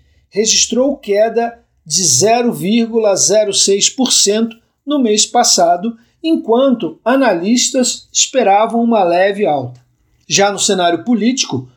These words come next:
o destaque é para a confirmação de que o governo desistiu de mudar a meta fiscal para o ano de dois mil e vinte e quatro, pelo menos por enquanto. A meta fiscal prevê que,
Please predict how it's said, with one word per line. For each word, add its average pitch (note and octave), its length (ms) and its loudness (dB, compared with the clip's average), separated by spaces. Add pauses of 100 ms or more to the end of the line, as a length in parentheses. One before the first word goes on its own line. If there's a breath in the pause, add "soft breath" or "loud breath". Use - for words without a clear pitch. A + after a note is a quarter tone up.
(160 soft breath)
o C4+ 80 -6
destaque B3 720 0
é A#3 80 -2
para A#3 220 2
a A3+ 60 -8
confirmação G#3 920 0 (340 soft breath)
de F#3+ 220 -2
que A3+ 240 0
o A#3 160 -2
governo A3+ 580 0
desistiu B3+ 1120 0
de B3+ 140 0
mudar A3+ 680 0
a A3 140 0
meta G#3+ 500 0
fiscal A3 520 -2
para A3+ 200 2
o F#3 80 0
ano A3 240 0
de F#3 140 -6
dois F#3+ 300 -2
mil G3 240 -4
e - 20 -2
vinte G#3 200 -2
e - 60 -10
quatro, D3 400 -2 (600)
pelo G3 400 2
menos F#3 480 0
por A#3+ 200 -4
enquanto. F3 540 -4 (460)
A C4 100 2
meta D4 300 0
fiscal F#3 480 0
prevê F#3 420 0
que, D3 460 -6